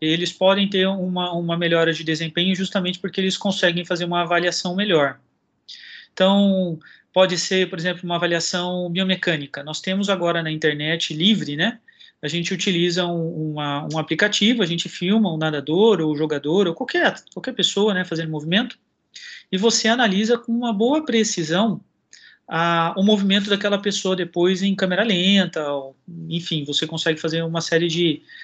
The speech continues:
ter uma série de dados, né? Então, é, agora é disponível, mas há uns anos, há umas dec-, uma década e meia atrás não era, era alguma coisa muito, é,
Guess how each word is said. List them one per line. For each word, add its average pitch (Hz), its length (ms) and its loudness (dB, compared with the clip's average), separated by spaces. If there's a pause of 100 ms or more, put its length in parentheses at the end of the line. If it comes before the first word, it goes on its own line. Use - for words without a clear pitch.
(100)
ter 165 100 -2
uma 165 100 2
série 175 200 4
de 190 120 2
dados, 143 340 2
né? 190 240 -6 (960)
Então, 208 640 2 (260)
é, 156 1400 2
agora 196 380 6
é 262 40 6
disponível, 247 580 -2
mas 165 260 -4
há 185 320 -6
uns 185 140 -6
anos, 180 300 -4
há 170 160 0
umas 170 240 -4
dec-, 165 240 0
uma 165 240 -6
década 160 340 0
e 160 60 -4
meia 160 240 -2
atrás 170 300 -2
não 262 140 0
era, 190 440 4 (100)
era 147 100 -10
alguma 160 260 -10
coisa 170 460 -2
muito, 180 680 -4 (400)
é, 156 680 2